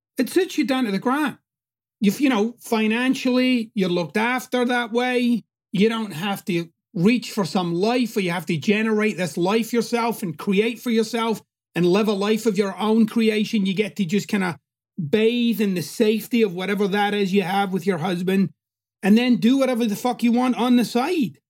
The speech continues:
The problem is the integrity of this is fucking gnawing at you.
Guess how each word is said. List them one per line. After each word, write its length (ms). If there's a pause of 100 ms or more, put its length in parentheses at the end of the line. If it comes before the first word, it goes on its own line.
(360)
The 60
problem 540
is 180
the 120
integrity 640
of 120
this 260
is 140 (180)
fucking 400
gnawing 500
at 100
you. 480